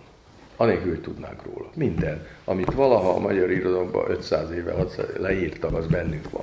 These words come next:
valahol, és annak minden egyes szónak konnotációja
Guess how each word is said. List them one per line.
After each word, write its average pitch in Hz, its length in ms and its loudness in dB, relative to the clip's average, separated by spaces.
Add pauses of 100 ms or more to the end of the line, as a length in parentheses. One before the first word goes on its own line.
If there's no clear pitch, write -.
valahol, 85 400 -2
és - 260 -8 (360)
annak 92 360 2 (260)
minden 98 320 2
egyes 87 460 -6 (180)
szónak 95 420 -4
konnotációja 78 920 -4